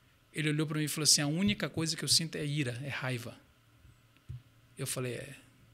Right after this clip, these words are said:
não vai ser suficiente. Porque agora não é o filho do outro. Agora é teu filho." Só que ele precisa dizer,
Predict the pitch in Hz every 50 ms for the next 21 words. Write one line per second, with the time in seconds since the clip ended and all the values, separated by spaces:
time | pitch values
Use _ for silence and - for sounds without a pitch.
0 | - - - 151 135 127 127 131 127 - 135 123 - 143 - - 131 - - -
1 | 175 160 139 127 - - - - - - - - - - - - - - - -
2 | 180 160 - - 175 151 139 131 127 135 151 170 185 165 139 143 139 135 151 180
3 | - - - 196 214 190 254 247 220 170 135 - - - - - - - - -
4 | - - - - - - - - - - - - - - - - - - - -
5 | - 127 127 113 120 117 117 120 - 160 165 - - - 156 131 120 131 - -
6 | - - - - - - - - - - - - - - - - - - - -
7 | - - - _ _ - - _ _ _ _ _ _ _ - - - - - -
8 | - - 202 - 220 220 233 226 254 269 254 262 - - 226 269 277 285 254 196
9 | 202 165 131 135 143 135 123 - - -